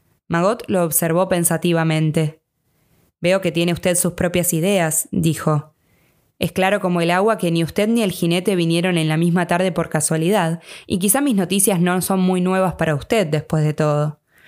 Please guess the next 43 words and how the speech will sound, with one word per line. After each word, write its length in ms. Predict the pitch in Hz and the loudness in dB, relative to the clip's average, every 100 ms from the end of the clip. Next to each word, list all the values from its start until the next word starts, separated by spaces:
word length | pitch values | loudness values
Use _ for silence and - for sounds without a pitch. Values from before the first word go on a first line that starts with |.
| - - - | -20 -14 -4
No 80 | |
le 100 | 170 170 | -2 0
pido 240 | 185 170 | 0 0
que 80 | 165 | 0
me 120 | 160 | 0
diga 280 | 160 165 165 | 2 2 2
algo 240 | 170 170 | 2 0
que 120 | 156 | -2
quiera 220 | 151 175 170 | -2 0 2
guardar 340 | 160 160 165 | 2 0 0
en 120 | 165 | 0
secreto, 540 | 151 151 202 185 160 151 - _ | -2 0 -2 0 -2 -4 -12 _
pero 160 | 175 | -2
me 120 | 180 208 | 0 0
doy 120 | 220 | 0
cuenta 300 | 226 233 226 | -2 0 0
de 100 | 175 | 0
que 80 | 165 | -2
está 220 | - 170 | -2 -2
preocupado. 760 | 180 160 151 156 147 147 151 _ _ _ | -2 -2 -2 0 2 0 -2 _ _ _
Tal 160 | - 156 | -4 -2
vez 120 | 170 | 0
piensa 380 | 170 175 175 180 | 0 0 0 -2
que 120 | 170 | 0
no 100 | 160 | 0
le 80 | 175 | 0
será 220 | 170 165 | 0 0
muy 160 | 165 165 | 0 0
fácil 320 | - 180 180 | 0 0 0
llegar 300 | 156 160 170 | 0 -2 0
a 60 | 170 | 0
Balsadera 580 | 160 151 165 160 180 196 | 0 0 0 0 0 0
sin 240 | 185 165 | 0 -2
que 100 | 175 | 0
le 100 | 160 | -2
pongan 300 | 165 165 160 | 0 0 0
las 140 | 156 | 2
manos 320 | 151 160 156 160 | 2 0 0 0
encima". 560 | 147 185 190 160 156 _ _ _ _ _ _ _ _ _ - | 0 2 2 0 -4 _ _ _ _ _ _ _ _ _ -6
"Así 320 | 165 196 185 | -2 0 0
es", 320 | 180 - - | 0 -4 -6
dijo 320 | 294 175 - 156 | -2 -2 0 -2
Frodo, 560 | - 160 156 151 147 | -2 0 2 0 -2